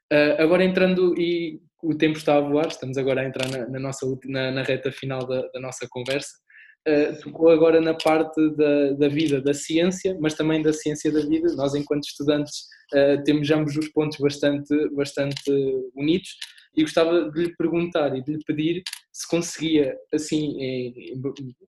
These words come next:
muito sumariamente, pegar na, na ciência por trás da vida e por trás do transplante,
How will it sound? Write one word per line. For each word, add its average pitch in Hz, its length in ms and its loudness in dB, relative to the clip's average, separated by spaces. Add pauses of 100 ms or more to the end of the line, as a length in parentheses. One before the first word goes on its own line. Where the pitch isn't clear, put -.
(100)
muito 180 240 2
sumariamente, 151 720 0 (600)
pegar 170 460 4
na, 151 460 0
na 156 140 4
ciência 175 560 2
por 143 200 0
trás 139 240 2
da 143 100 2
vida 160 460 -2
e 156 140 -2
por 156 220 -4
trás 156 240 0
do 147 140 -12
transplante, 143 560 -4